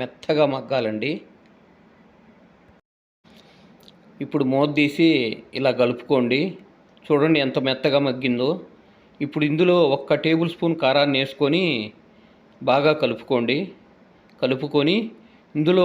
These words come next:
మనం ముందుగా తరిగి పెట్టుకున్నటువంటి పాలకూరని వేసుకొని కలుపుకోండి. కొంచెం కలుపుకొని ఇప్పుడు మూత పెట్టి ఒక రెండు నిమిషాల పాటు మగ్గనివ్వండి.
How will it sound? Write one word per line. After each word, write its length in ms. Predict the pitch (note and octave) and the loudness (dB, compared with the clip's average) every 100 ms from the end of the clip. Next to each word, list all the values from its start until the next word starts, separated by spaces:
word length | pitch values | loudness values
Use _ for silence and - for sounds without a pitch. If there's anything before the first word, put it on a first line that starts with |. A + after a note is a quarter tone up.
| E3+ | 2
మనం 200 | D3 D3+ D3+ C#3+ G#2+ A2 | 2 2 2 0 -4 -4
ముందుగా 340 | C#3+ D#3+ E3+ E3 D#3 | -2 0 2 0 0
తరిగి 220 | C#3 E3+ | 0 0
పెట్టుకున్నటువంటి 800 | E3 D#3 - C3+ C3 C3+ C3 D#3+ D#3 A#2+ G#2+ - _ _ - _ _ C3+ | -2 -4 -4 -2 -2 -2 -4 -2 -2 -4 -8 -20 _ _ -20 _ _ 2
పాలకూరని 560 | C#3+ F3+ F3 E3+ D#3+ C#3 | 4 4 2 2 2 2
వేసుకొని 440 | C3+ - D3 C#3+ E3+ C#3+ A2+ - _ _ _ _ _ _ _ _ _ _ _ _ - | 0 0 0 2 2 -2 -6 -14 _ _ _ _ _ _ _ _ _ _ _ _ -2
కలుపుకోండి. 580 | C3+ B2+ D3 C3 B2 C#3+ G#3+ - - _ _ _ _ _ _ _ _ _ - | -2 -2 0 0 2 0 -2 -6 -20 _ _ _ _ _ _ _ _ _ -10
కొంచెం 240 | C#3+ C#3+ D3 | -6 -2 0
కలుపుకొని 500 | D3 D3 D#3+ E3 D#3 G3 | 0 0 0 0 0 0
ఇప్పుడు 200 | D#3 C#3+ B2+ | -2 -2 2
మూత 180 | C#3+ F3 F3+ | 2 2 2
పెట్టి 300 | D#3+ D#3+ F#3 G3+ D3+ A2+ - - - _ _ _ _ _ _ - | 0 0 -2 0 -2 -4 -10 -20 -20 _ _ _ _ _ _ -6
ఒక 220 | D3 - D3+ C#3+ A2 G#2 | -6 0 2 4 2 0
రెండు 180 | A#2+ D3 D3+ | 2 2 2
నిమిషాల 300 | D3+ F#3+ E3+ | 2 2 2
పాటు 180 | E3+ D3+ C3+ | 2 0 -2
మగ్గనివ్వండి. 640 | B2+ D3+ D3+ A#2+ A2+ A#2+ | 0 0 0 2 0 0